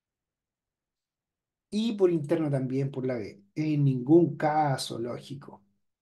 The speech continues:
Ocho, no se podrá adelantar en el siguiente caso. A, al aproximarse un camión. B,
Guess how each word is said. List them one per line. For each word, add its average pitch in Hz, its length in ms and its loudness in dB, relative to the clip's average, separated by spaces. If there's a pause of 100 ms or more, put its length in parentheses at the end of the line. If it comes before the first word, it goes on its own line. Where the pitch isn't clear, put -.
(340)
Ocho, 220 480 4 (800)
no 208 280 10
se 302 200 6
podrá 208 360 10
adelantar 202 580 6
en 190 100 2
el 156 100 2
siguiente 131 500 -4
caso. - 400 2 (1200)
A, 196 400 6 (520)
al 208 160 6
aproximarse 208 840 4
un 214 120 -2
camión. 180 640 0 (1120)
B, 151 480 6